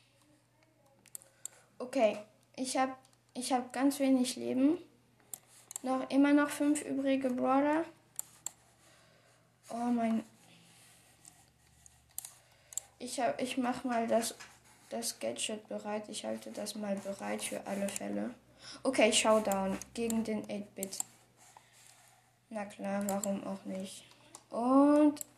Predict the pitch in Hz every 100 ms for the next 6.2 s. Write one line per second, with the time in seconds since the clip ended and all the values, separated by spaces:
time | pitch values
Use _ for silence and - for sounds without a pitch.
0 | - - - - - 220 220 - 202 202
1 | 202 - - _ - - - - - -
2 | 359 370 320 311 339 339 311 294 269 269
3 | 277 - - 254 254 247 254 - 226 -
4 | 240 247 - - - - _ _ _ _
5 | _ _ _ _ _ _ _ 214 220 240
6 | 214 214